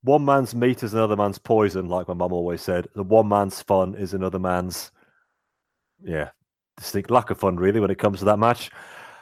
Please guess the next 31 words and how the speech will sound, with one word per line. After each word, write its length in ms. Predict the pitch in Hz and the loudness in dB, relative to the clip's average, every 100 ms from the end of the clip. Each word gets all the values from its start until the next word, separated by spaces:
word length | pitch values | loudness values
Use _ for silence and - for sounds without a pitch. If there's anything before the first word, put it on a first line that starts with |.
| _ | _
Adam, 280 | 226 226 151 | 6 6 6
you 140 | 123 156 | 6 6
have 140 | 165 | 6
your 100 | 151 | 2
fingers 340 | 143 156 143 131 | 0 0 0 -2
in 120 | 147 | 2
many, 180 | 151 143 | 2 4
many 180 | 131 127 | 0 0
pies 380 | 143 127 110 | 2 4 4
out 140 | 117 107 | 2 4
there. 160 | 107 | 2
Now 200 | 104 123 | 2 2
is 80 | 120 | 0
your 80 | 113 | -2
chance 240 | 123 120 | -2 -2
to 80 | - | -2
tell 180 | - 123 | 0 2
the 100 | 110 | 2
listener 300 | 117 - 117 | -2 -2 -4
populace, 560 | 107 123 127 139 156 - | 2 2 2 0 -2 -8
should 260 | - 160 | 0 0
they 120 | - 107 | 2 -2
still 220 | - 113 | 0 0
be 100 | 107 | 2
with 180 | 123 165 | 2 2
us, 280 | 151 - _ _ - | 0 -6 _ _ -6
exactly 400 | 147 143 123 117 | 0 2 2 0
what 160 | 107 | 0
those 160 | 98 92 | 0 -4
pies 360 | _ 104 92 87 | _ -2 -2 -4
are. 200 | 85 | -8